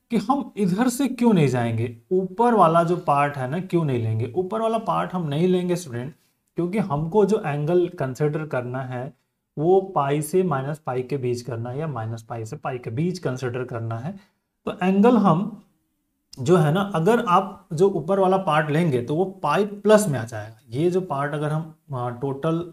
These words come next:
अबो वाला पार्ट, ये ऊपर वाला पार्ट अगर कंसीडर करते हैं तो हमारा क्या होगा, ये टोटल तो पाई हो गया और फिर पाई प्लस में आ जाएगा, जो कि हमें लिए प्रॉब्लम्स। तो ये, ये अल्फा है, ये नीचे वाला एंगल जो हम क्या हो जाएगा,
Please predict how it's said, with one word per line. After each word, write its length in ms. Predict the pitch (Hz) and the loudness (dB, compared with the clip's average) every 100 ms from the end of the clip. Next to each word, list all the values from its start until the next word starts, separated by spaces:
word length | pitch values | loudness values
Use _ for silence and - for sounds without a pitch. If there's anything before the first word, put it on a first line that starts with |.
| - | -12
अबो 240 | 131 131 156 | -10 -4 -2
वाला 180 | 143 143 | -2 -4
पार्ट, 380 | 139 135 120 113 | -4 -6 -6 -4
ये 240 | 156 165 | -4 -4
ऊपर 260 | 143 123 147 | -10 -8 -6
वाला 180 | 143 139 | -4 -6
पार्ट 300 | 135 131 131 | -6 -8 -4
अगर 180 | 131 127 | -6 -6
कंसीडर 440 | 127 117 127 123 | -8 -8 -8 -8
करते 300 | 123 117 110 | -8 -10 -10
हैं 400 | 117 117 185 196 202 - - _ - | -12 -6 -4 -4 -8 -16 -20 _ -4
तो 60 | |
हमारा 260 | 151 160 175 | 0 2 2
क्या 140 | 190 | 0
होगा, 320 | 175 170 226 202 | 0 0 -4 -4
ये 160 | 135 175 | -2 0
टोटल 340 | - 175 190 | 0 2 2
तो 60 | 190 | 0
पाई 260 | 190 202 220 | 2 4 4
हो 80 | 170 | 2
गया 220 | 139 143 - _ _ | 0 -6 -12 _ _
और 80 | 170 | -4
फिर 240 | 160 214 208 | -2 -4 -2
पाई 200 | 147 160 | 0 0
प्लस 320 | 175 175 202 190 | 0 2 2 2
में 100 | 156 | 0
आ 100 | 131 | 0
जाएगा, 380 | 131 127 143 190 | 0 -2 -2 -4
जो 220 | 135 156 | -2 -4
कि 160 | 156 202 | -2 -2
हमें 220 | 156 139 | 0 -2
लिए 100 | 151 | -4
प्रॉब्लम्स। 400 | - 110 107 104 | -4 -6 -6 -8
तो 140 | - 196 120 | -10 -10 -6
ये, 360 | 175 233 233 - - _ | -2 0 -2 -10 -20 _
ये 140 | 135 208 | 0 4
अल्फा 340 | 202 196 214 | 4 4 0
है, 280 | 196 202 - _ _ _ - | 0 -2 -8 _ _ _ -10
ये 220 | 139 226 | -2 0
नीचे 300 | 196 170 220 | 2 0 0
वाला 260 | 220 226 202 | 2 2 0
एंगल 280 | 196 208 | 2 2
जो 80 | 202 | 4
हम 140 | 196 185 | 2 2
क्या 100 | 190 | 0
हो 80 | 175 | 0
जाएगा, 220 | 135 | 0